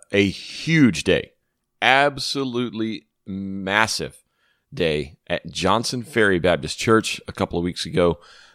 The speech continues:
They collected five point one million dollars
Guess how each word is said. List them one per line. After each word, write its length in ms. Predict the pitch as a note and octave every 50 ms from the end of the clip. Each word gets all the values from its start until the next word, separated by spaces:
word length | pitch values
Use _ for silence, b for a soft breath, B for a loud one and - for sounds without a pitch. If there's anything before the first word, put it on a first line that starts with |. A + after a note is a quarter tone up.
| b b
They 180 | - A2 A#2
collected 560 | A2+ - B2 A#2 A2 A2 - - G#2+ E2+ - -
five 720 | - _ _ B2 A#2+ C#3 C#3+ D3 D3 D3 D3+ D3 - _ _
point 440 | - - A#2 A2 G#2 G2 F#2+ F2+ -
one 440 | D#2+ F2 G2 A#2+ C3 C3 B2+ B2 D#2
million 800 | G#2+ G#2 G#2+ A2 A#2+ C#3+ F3 F#3+ G3 F#3 F3 D#3 C3+ B2+ C3 C3+
dollars 600 | A#2+ B2 B2 A#2+ A2+ G2+ F#2+ G2 G2+ - - -